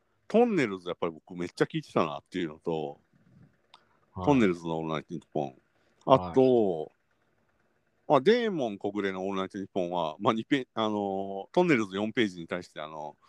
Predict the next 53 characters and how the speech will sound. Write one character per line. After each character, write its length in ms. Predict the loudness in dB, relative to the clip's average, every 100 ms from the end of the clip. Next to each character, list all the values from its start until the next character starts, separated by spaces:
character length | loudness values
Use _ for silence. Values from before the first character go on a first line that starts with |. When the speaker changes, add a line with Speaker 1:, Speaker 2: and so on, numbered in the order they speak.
| _ _
Speaker 1:
一 180 | -8 6
ペ 80 | 6
ー 20 |
ジ 100 | 10
ぐ 60 |
ら 80 | 8
い 20 |
し 60 | 8
か 80 | 0
割 140 | -2
か 80 | 0
れ 80 | 0
て 60 | -2
な 60 |
か 60 | -6
っ 20 |
た 100 | 4
ん 60 | 4
で 60 | 4
す 80 |
け 80 | -2
ど。 140 | 0 0
Speaker 2:
は 60 |
い 840 | 0 -4 -6 -6 -8 -18 _ -10 -8
は 560 | -6 -8 -10 -10 -4
い。 20 |
Speaker 1:
デ 320 | 2 2 2 -2
ー 40 |
モ 200 | -4 -6
ン 100 | -6 -14 _ _
さ 160 | -6 -4
ん 140 | -6
と 120 | -6
か、 120 | 2 2
あ 60 |
と、 300 | 4 0 0 _
伊 140 | -2
集 200 | 4 6
院 100 | 6
光。 300 | 4 -4 -8 -10 _ _ _ _ _ _ _ _ _ -20 _ _ _
Speaker 2:
は 240 | -12 -12 -12
い、 80 |
荒 280 | -8 -2 -2
川 180 | 0 0
ラ 100 | 0
ッ 40 | 0
プ 160 | -2
ブ 140 | 0 0
ラ 120 | 0
ザ 160 | -4
ー 20 | -8
ズ。 160 | -12 -18 -18 _ _ -20 -20 _ _ _ _ _ _ _ _ _ _ _ _ _ -10
Speaker 1:
え？ 120 | -10